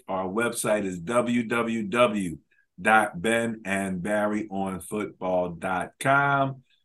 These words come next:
We have both a YouTube channel and we have a podcast where you can find on Spotify or wherever you get your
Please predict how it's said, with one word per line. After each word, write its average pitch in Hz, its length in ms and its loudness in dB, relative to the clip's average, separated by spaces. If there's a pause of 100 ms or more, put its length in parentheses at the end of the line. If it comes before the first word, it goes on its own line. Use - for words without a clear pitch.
(100)
We 104 140 -2
have 95 220 0
both 104 240 0
a 95 40 -4
YouTube 120 580 0
channel 120 520 -2
and 147 380 0
we 127 160 -2
have 110 180 -2
a 98 80 -4
podcast 95 920 -2
where 87 100 -6
you 92 100 -4
can 87 160 -10
find 87 400 -6
on 82 140 -10
Spotify 82 800 -6 (240)
or 104 140 0
wherever 131 540 4
you 92 300 -4
get 90 360 -6
your 82 240 -6